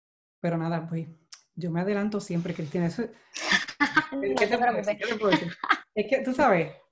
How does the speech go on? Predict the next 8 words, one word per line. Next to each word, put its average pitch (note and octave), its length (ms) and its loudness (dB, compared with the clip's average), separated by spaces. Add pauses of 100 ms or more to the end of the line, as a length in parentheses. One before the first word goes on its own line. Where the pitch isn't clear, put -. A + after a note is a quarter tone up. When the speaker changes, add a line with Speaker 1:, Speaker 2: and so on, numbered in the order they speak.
(360)
Speaker 1:
estoy G#3 340 2
tan A#3+ 1040 2
curiosa G#3 760 2 (720)
de F3+ 220 0
conocer F3+ 360 0
Speaker 2:
Qué F#3+ 80 2
buena. F#3+ 480 -2
Speaker 1:
Cristina A3+ 300 2